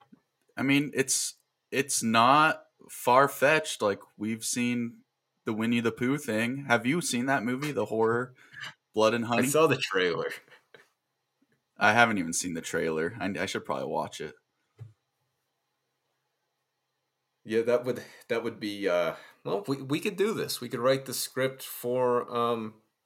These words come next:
Speaker 2: yeah, like, just super dark, super dark Toy Story, super dark Beauty and the Beast.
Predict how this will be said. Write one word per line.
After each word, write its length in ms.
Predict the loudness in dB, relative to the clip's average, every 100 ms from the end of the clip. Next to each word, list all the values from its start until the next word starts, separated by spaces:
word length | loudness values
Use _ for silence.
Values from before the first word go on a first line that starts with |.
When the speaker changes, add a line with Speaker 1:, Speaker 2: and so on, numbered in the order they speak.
| _ _
Speaker 2:
yeah, 240 | -4 -2 0
like, 220 | -2 -4
just 200 | -6 -4
super 420 | -4 -6 -4 -4
dark, 380 | 0 -2 -2 -10 _ _ _ _ _ _ _
super 320 | -14 -12 -6 0
dark 300 | 0 0 -2
Toy 240 | 0 0
Story, 520 | -2 -2 0 0 -2
super 440 | -6 -8 -8 -6 -2
dark 360 | 0 0 -2
Beauty 320 | -4 -2 -2
and 120 | 0 -2
the 60 |
Beast. 380 | -2 -2 -2